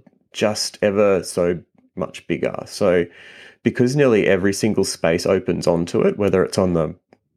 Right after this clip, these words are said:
the ground floor or the upper floor, every single space get,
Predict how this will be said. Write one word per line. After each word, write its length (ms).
the 80
ground 380
floor 260
or 60
the 140
upper 200
floor, 460
every 220
single 260
space 400
get, 320